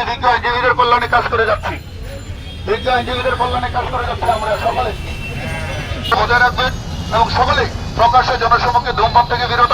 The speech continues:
থাকবেন, অন্যকে আক্রান্ত করবেন না, মানুষকে ভালো রাখবেন এবং আমাদের এই পরিষ্কার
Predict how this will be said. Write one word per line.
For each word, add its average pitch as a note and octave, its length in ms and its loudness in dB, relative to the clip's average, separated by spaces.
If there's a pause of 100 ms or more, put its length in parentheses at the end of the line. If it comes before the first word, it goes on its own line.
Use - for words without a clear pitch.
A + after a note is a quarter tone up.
থাকবেন, B3+ 300 0
অন্যকে A#3 340 2
আক্রান্ত A3+ 360 2 (100)
করবেন A#3+ 320 0
না, A#3+ 60 6 (580)
মানুষকে A3 380 2
ভালো G#3 240 4
রাখবেন A#3+ 360 2 (520)
এবং A3+ 160 4 (120)
আমাদের A#3+ 280 2 (520)
এই A3 120 -2
পরিষ্কার - 380 2